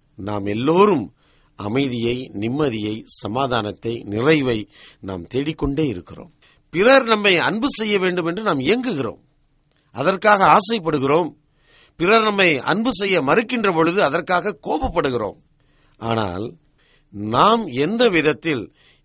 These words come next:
இந்த அன்பை, பிறரிடத்திலிருந்து எதிர்பார்த்திருக்கின்ற அதே அன்பை நாம் கொடுப்பதற்கு தயாராக இருக்கிறோம்? நாம் எதிர்நோக்கி இருக்கிறோமே தவிர கொடுப்பதற்கு தயாராக இல்லை.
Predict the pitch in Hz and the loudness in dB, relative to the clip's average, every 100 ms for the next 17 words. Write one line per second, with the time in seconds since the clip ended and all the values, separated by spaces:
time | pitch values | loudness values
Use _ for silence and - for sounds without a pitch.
0 | 113 127 220 247 254 170 131 123 123 101 | -8 -4 -2 2 2 2 0 -2 -4 -4
1 | 82 _ _ _ _ 143 170 208 220 214 | -10 _ _ _ _ -2 0 0 0 -2
2 | 214 202 175 156 196 196 190 165 160 151 | -4 -4 0 0 2 2 2 0 -8 -6
3 | 156 139 117 196 226 131 123 120 98 - | -4 -2 0 2 2 0 -2 -4 -4 -10
4 | _ _ - 117 107 101 165 185 156 135 | _ _ -10 -6 -6 -6 -6 -4 -4 -6
5 | 135 143 104 107 113 110 104 90 95 95 | -6 -8 -6 -4 -4 -4 -8 -10 -12 -12
6 | - _ _ _ _ _ - 117 113 107 | -14 _ _ _ _ _ -10 -6 -4 -4
7 | 135 175 196 220 - 214 190 185 180 170 | -2 0 2 2 2 -2 -2 0 0 0
8 | 156 135 156 160 110 - 170 196 190 151 | 0 -2 0 0 -2 -6 -6 -4 -4 -4
9 | 135 - 110 104 107 104 110 85 87 | -6 -8 -6 -4 -6 -8 -12 -14 -16